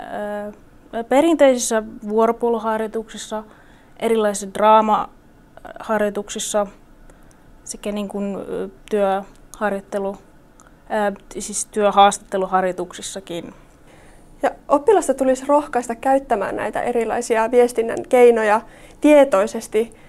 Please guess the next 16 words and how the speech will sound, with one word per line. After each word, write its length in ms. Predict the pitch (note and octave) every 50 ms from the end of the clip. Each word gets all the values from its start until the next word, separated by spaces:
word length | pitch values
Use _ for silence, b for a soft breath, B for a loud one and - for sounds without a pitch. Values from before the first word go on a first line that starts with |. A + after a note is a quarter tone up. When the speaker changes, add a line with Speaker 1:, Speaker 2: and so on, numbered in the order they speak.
| b b b
Speaker 2:
autenttisissa 680 | - A3+ A3+ A3 A3 A3+ G#3+ - A#3 - A#3 - - C#4
tilanteissa. 720 | - A3+ - - - A3+ A#3+ - - B3+ - - - D4 D4 - - - - - - b b b b b b b -
Ja 80 | -
tää 120 | - B3+ -
autenttisuuden 640 | - D#4 F4+ F#4+ G4+ F4 - C4+ - B3 A3+ A3+ A#3
tunnetta 480 | C4+ C#4 C#4 C4+ B3+ - - - A3+ A3
toisi, 600 | - B3 C4 C4 B3+ A#3+ B3 A#3 G#3+ A3+ A3+ b b b b b b b b b b b - -
ö, 40 | A3+ A3+ A3 A3+ A3 - - -
se, 340 | - - - D4+ D#4+ D#4+ -
että 300 | - A#3+ A#3 - - A#3+
näitä 300 | A#3 A#3 A#3 A3+ A#3 A#3+
kirjallisia 600 | A#3+ - D4 D#4 D#4 D#4 B3+ A3+ A#3 - B3 A#3
ja 80 | A3+ A#3
suullisia 480 | - C4+ C4 B3+ A#3+ A#3+ - A#3 G#3
tuotoksia 580 | G#3+ - B3 A#3 A#3 A3+ A#3 A3+ - - B3 A3+
jaettaisiin. 1080 | B3 C#4 C#4+ C4+ A#3 F#3+ B3 B3 - - - - - - - - - - - - B3+